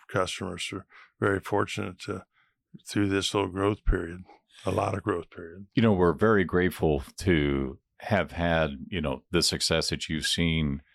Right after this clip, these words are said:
Speaker 2: in your company over the years as it's developed. I remember when you were selling Jeeps over across the viaduct, but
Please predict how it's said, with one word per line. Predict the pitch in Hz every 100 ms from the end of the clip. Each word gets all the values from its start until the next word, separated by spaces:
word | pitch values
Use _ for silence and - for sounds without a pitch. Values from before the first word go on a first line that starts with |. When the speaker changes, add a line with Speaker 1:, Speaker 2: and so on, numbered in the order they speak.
| _ _ _ _
Speaker 2:
in | 90 82 78 -
your | 87 78
company | 76 - 90 - 71
over | 71 69
the | 67
years | 67 65 71
as | 69 71
it's | 73 -
developed. | - - 80 78
I | 82
remember | 78 76 76 78
when | 76 76
you |
were | 73
selling | 73 73 69 73
Jeeps | 65 73 -
over | 73 67 67
across | 65 - 71
the | - 69
viaduct, | 73 71 71 73 -
but | 82